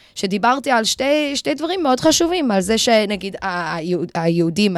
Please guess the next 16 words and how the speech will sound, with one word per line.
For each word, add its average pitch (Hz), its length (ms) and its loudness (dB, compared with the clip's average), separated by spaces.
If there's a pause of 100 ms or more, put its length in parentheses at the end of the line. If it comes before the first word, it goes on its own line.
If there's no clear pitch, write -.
(100)
שזה 180 300 0
באמת 185 280 -2
המקור 165 360 0
שלנו, 180 300 2
שאנחנו 175 340 -2
ילידים 165 540 0
לארץ, 165 600 -2 (400)
indigenous, 196 680 2
ככה 180 220 -2
אומרים 180 220 2
באנגלית, 170 540 -2 (460)
שזה 196 260 0
עשרים 214 320 0
דקות, 196 420 0
ואז 190 240 2
עוד 277 240 2